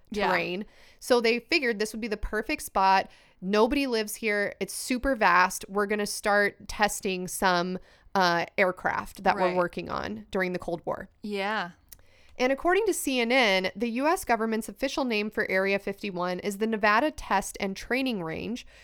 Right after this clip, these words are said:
Speaker 2: which is a unit of the Nellis Air Force Base. Today, it is used as an open training range for the U S Air Force.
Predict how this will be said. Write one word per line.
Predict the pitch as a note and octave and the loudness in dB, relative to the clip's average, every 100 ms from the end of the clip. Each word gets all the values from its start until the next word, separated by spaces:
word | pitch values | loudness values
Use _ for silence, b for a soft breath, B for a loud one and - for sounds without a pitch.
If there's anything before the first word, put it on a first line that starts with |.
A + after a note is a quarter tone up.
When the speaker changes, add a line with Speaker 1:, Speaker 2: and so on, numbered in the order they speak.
| B B | B B
Speaker 2:
which | A#3+ | -2
is | B3+ | -2
a | A#3+ | -2
unit | G#3+ A3 B3 D4+ | -2 -2 -2 -2
of | - G#3 | -6 -6
the | G3+ | -2
Nellis | F3+ F3+ F#3 - | -2 0 -2 -4
Air | G#3 G#3 | -2 0
Force | G#3+ E3+ E3 - | -2 -6 -8 -8
Base. | - - - - - b b b b | -10 -12 -14 -16 -18 b b b b
Today, | B3+ C4+ D#4 C#4 A#3 | -2 0 2 2 0
it | G#3+ | -2
is | A3+ G#3+ | -4 -2
used | G#3+ A3 | -4 -2
as | A3 G#3 | -2 -4
an | G#3 | -4
open | G3+ G3+ C4+ B3 | -2 -2 -2 -4
training | - G3 G3 F#3+ | -4 -4 -2 -2
range | F3+ F#3 - | -2 -4 -6
for | G3+ | -10
the | F#3 | -6
U | F3+ E3 | -4 -2
S | - - | -2 0
Air | F#3+ | 0
Force. | F3+ - - G#3 - | 0 -6 -12 -14 -16